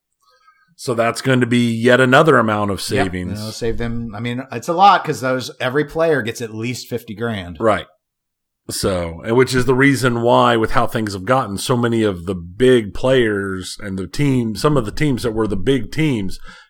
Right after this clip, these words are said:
Speaker 1: have cut and gone to, like, nobodies because they can pay them minimums
Speaker 2: Mm-hmm.
Speaker 1: instead of the money that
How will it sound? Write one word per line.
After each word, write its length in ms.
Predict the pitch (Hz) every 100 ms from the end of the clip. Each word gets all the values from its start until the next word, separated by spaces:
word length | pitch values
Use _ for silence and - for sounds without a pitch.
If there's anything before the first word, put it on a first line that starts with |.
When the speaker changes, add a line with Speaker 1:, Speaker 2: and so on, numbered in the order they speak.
| -
Speaker 1:
have 160 | 123 - -
cut 340 | - - 131 -
and 120 | 104
gone 180 | 107 110
to, 60 |
like, 180 | 101 95
nobodies 580 | 95 107 107 95 82 -
because 400 | - 92 104 90
they 100 | -
can 140 | 98 98
pay 180 | - 92
them 180 | 90 90
minimums 480 | 90 82 - - - _ - 101
Speaker 2:
Mm-hmm. 120 | 95
Speaker 1:
instead 340 | 104 - - 101
of 100 | 87
the 60 |
money 320 | 104 104 98 92
that 320 | 90 85 -